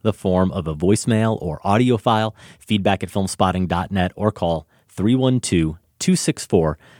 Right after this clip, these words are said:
zero seven four four. We do love to give away passes to screenings, sometimes advanced screenings before the movie comes out,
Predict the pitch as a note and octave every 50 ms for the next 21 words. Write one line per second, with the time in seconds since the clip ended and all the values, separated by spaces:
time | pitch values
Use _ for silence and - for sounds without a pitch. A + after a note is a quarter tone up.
0 | _ _ F#2 D#2+ F2 F2 F2+ F#2 F2 - - F#2 E2+ D2 D#2 D2+ D2 - _ _
1 | _ - - F2 D#2+ D#2 D2+ D2+ D#2+ - _ _ _ - - - E2+ D2 C#2+ -
2 | - _ _ - - - - - - - _ G#2+ A#2 A2+ G#2+ G#2 - G2 G2 G2
3 | G#2+ G#2 G#2 G2+ G2+ G2+ G2 F#2 G2+ F2 G2+ G2 F#2 G2+ F#2 F#2+ F#2 F#2 F#2 F#2+
4 | - - G2 F#2+ F#2 - - F#2 F2 F2 F2+ - - - - G2 F2+ F2 F2+ F2+
5 | F2+ - - - - - - - - D3 C#3+ D3 D3+ D#3+ D#3+ - - _ _ -
6 | - A#2 A2 G2 G#2+ G2 F2+ E2+ F2+ E2+ G2+ B2 D#3+ D3+ - - C3+ B2+ B2+ C#3+
7 | E3 E3 - F#2+ F2+ - A2+ A#2 A2+ G#2+ A2+ A#2 A2 G#2 A2 - - A#2 A2+ G#2+
8 | G2 A2 A#2+ B2 B2+ C3+